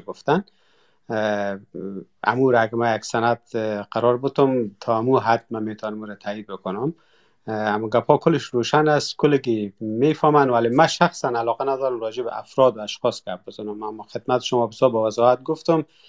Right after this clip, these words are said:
کسانی در حکومت افغانستان بودن که آ-، آقای هاشمی حاضر است، من نامشان رو گذاشته بودم، سفرای چین در درون حکومت افغانستان.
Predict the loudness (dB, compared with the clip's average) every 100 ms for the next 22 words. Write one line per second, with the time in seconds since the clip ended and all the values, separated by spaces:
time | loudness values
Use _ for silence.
0 | _ _ _ -2 0 4 4 4 2 0
1 | -2 0 0 0 -2 -4 -6 -2 -2 0
2 | -2 -4 -2 -2 -4 -6 -4 -2 -2 -4
3 | -4 -4 -4 -4 -4 -4 0 0 0 -2
4 | -2 2 2 0 -2 -4 -6 -6 0 0
5 | 0 -2 -2 -6 0 4 4 2 -2 -2
6 | -2 -2 -4 -4 -4 -10 -10 -6 -6 -6
7 | -12 -16 -20 -20